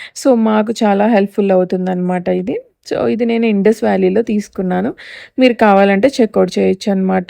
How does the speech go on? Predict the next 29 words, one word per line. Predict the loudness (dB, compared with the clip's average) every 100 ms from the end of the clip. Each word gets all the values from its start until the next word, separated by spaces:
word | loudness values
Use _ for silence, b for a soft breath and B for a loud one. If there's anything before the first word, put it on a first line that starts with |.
| 0
డబ్ల్యూడబ్ల్యూ | 0 0 0 0 0 0
డాట్ | 0 -2 -2
ఇండస్ | 0 0 0
వ్యాలీ | -2 0
డాట్ | 2 0 -2
కామ్లోకి | -2 0 0 0
వెళ్ళి | -2 -2
చూసుకోవచ్చు. | -4 -8 -4 -4 -2
Google-లో | 0 0 2 2 2
అయినా | 2 0
కూడా | 0
సెర్చ్ | 0 -2 2
చేసుకోవచ్చు. | 0 0 -2 -2 -2 -8 B B B B 0
ఇండస్ | 4 4 4
వ్యాలీలో | 2 4 4 2 2
చాలామంది | 2 4 4 4 2 2 0 0
ఇప్పుడు | -2 2 4 6 4 2 -2 -6 _ _ _ _ -6
మన | 0 4
యూట్యూబర్స్ | 4 4 4 4 4
కూడా | 0 0
చాలామంది | 2 2 2 2 0
ప్రమోషన్స్ | 0 0 0 -2 -2 -2 -2
ఇవన్నీ | 0 0 0
కూడా | 0
చేస్తున్నారు. | 0 -2 -2 -6 -6 -2 -2 -4 -8 B B B B B
So, | 2 4
మీరు | 4 2
ఒకసారి | 0 0 2 2
అంటే | 2 0